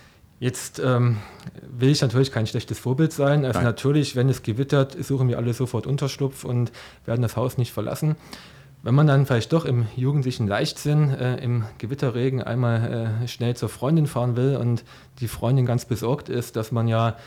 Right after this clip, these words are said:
Speaker 1: doch bei dem Gewitter gewissen durchaus realistischen Gefahren ausgesetzt ist,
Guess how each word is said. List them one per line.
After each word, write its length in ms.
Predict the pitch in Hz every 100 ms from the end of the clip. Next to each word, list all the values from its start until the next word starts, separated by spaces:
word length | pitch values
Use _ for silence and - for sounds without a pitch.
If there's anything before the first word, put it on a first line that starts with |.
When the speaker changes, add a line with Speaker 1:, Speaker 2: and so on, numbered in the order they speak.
| - -
Speaker 1:
doch 80 | 120
bei 120 | 117
dem 120 | 113
Gewitter 360 | 110 113 135 113
gewissen 500 | 110 107 117 123 117 101 -
durchaus 420 | 113 117 113 -
realistischen 480 | 101 113 - 110 107
Gefahren 380 | - 110 143
ausgesetzt 540 | 107 107 - 110 - -
ist, 260 | 139 -